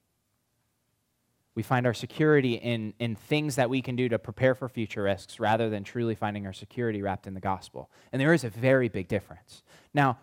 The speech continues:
what I'm not saying is this, you need to have so much security in the gospel that you don't get insurance. That's not what I'm saying. That's not wise. But there's a very fine line between wisdom and gluttony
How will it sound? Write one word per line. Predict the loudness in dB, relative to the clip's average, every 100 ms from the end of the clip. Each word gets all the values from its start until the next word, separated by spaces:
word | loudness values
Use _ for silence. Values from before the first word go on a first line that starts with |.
| 0
what | 2
I'm | 6
not | 6 6
saying | 4 2 2
is | 0
this, | 0 0 -12 _ -4
you | 0
need | 2
to | 4
have | 4
so | 2
much | -4 -4
security | -8 -2 0 0
in | 0
the |
gospel | 6 6 4 0
that | 0
you | 0
don't | -2 -4
get | -8
insurance. | -8 -8 -8 -12 -6
That's | -2 0
not | 0
what | -2
I'm | -4
saying. | -4 -4
That's | -4 -2
not | 0
wise. | 2 0 -2 -16 -20 -20 _ _ _ _ _ _ _ _ _ 2
But |
there's | 4 4
a |
very | 2 6 8 8
fine | 4 6 8 8
line | 6 6 6 2
between | -2 -2 -2 0
wisdom | 2 2 2 0 -2
and | -6 -4
gluttony | 0 0 -2 -14